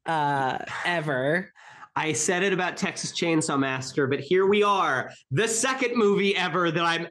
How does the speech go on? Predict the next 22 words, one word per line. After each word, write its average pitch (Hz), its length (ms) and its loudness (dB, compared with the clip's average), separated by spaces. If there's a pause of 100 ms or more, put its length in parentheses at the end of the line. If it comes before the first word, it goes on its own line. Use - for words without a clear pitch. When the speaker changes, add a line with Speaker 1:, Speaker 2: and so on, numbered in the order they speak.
Speaker 2:
actively 170 680 0
not 160 220 0
excited 160 480 0
about 143 280 0
watching. 131 640 0 (240)
Speaker 1:
I 220 360 0
think 240 340 -2
you 208 100 4
will 185 140 4
dig 139 280 0
this. 127 380 -6
I 190 160 -2
Speaker 2:
Okay. 170 180 0
Speaker 1:
really 220 240 2
think 202 280 -2
you'll 190 100 0
dig 156 200 2
Hellraiser. 135 720 0
Speaker 2:
Okay. 143 220 0
Speaker 1:
Hellraiser 214 760 0
is 185 300 0
like, 147 400 0